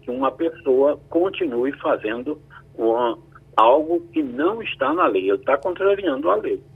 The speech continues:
porque ele não, a mãe dele não deve ser contribuinte individual,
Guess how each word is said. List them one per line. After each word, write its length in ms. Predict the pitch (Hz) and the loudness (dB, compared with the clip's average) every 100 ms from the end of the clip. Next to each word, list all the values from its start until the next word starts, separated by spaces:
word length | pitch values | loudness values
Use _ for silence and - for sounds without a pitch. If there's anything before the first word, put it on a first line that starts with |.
| - | -6
porque 280 | 113 - | -6 -4
ele 180 | 110 107 | -4 -4
não, 200 | 101 117 - | -2 -2 0
a 220 | 117 113 | -2 0
mãe 240 | 123 165 | 0 0
dele 300 | 139 143 151 | 2 0 0
não 320 | 110 127 214 | -4 -4 -2
deve 280 | 202 135 143 | 2 2 2
ser 160 | - 143 | -6 -8
contribuinte 760 | - 143 143 127 123 104 104 120 | -8 -12 -12 -12 -10 -10 -12 -14
individual, 960 | 127 123 117 101 95 104 113 156 180 | -10 -8 -6 -4 2 4 4 2 0